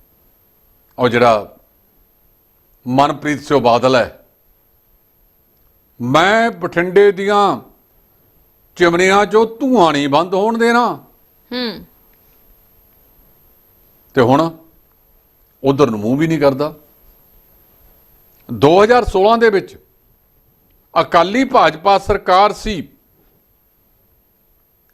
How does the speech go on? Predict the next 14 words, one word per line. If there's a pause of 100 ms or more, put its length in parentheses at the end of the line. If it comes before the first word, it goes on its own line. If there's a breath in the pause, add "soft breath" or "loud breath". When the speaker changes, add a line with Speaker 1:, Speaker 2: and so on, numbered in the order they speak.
Speaker 1:
ਇਹਨਾਂ
ਨੇ
ਤਕਰੀਬਨ (680)
ਸਾਢੇ
ਸੱਤ
ਸੌ
ਕਰੋੜ
ਰੁਪਈਆ (1400)
ਇਹ
ਤਾਪ
ਬਿਜਲੀ
ਘਰ
ਥਰਮਲ
ਪਲਾਂਟ